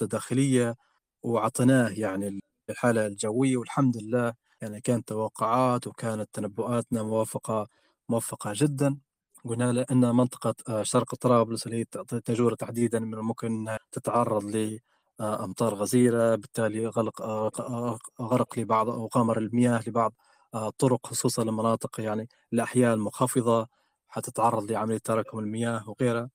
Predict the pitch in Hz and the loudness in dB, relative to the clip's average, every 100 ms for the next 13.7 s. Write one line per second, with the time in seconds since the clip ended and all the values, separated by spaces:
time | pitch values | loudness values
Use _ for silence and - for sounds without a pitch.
0 | - 120 117 110 107 - 127 113 110 107 | -14 -6 -4 -4 -2 0 0 -2 -4 -4
1 | 110 - _ _ _ 123 - 135 117 123 | -6 -8 _ _ _ -8 0 2 2 -2
2 | 110 - 113 110 127 113 107 - - 110 | -6 -6 -4 2 4 4 -2 -10 -10 -6
3 | 113 110 123 113 - - 117 - - - | -6 2 2 2 0 0 0 0 -4 -4
4 | - 120 113 113 110 110 101 117 117 113 | -4 -2 -2 -2 -4 -6 -2 0 2 0
5 | 120 _ _ - 127 123 - 117 110 110 | -4 _ _ -10 -2 -2 0 0 0 -2
6 | 117 117 110 110 - 110 - 127 117 110 | -4 -6 -6 -8 -10 -4 0 2 0 -2
7 | 120 - - 127 107 107 - - 113 107 | -6 -6 2 2 2 -4 -8 -6 -4 -4
8 | 104 107 110 104 - _ _ - 110 107 | -6 -6 -6 -8 -10 _ _ -10 -4 -2
9 | 101 104 - 107 113 107 - 104 104 98 | -4 -8 -10 -8 -6 -6 -6 -8 -6 -4
10 | 139 127 160 143 143 131 143 135 127 151 | 0 2 2 0 0 2 2 2 2 0
11 | - 143 147 - _ _ - - 123 120 | 0 0 0 -2 _ _ -14 -8 -8 -4
12 | 127 120 131 131 117 117 - 117 117 117 | -2 2 4 4 0 -4 -2 -2 -2 -2
13 | 123 147 143 139 123 135 120 | -2 0 0 0 0 2 2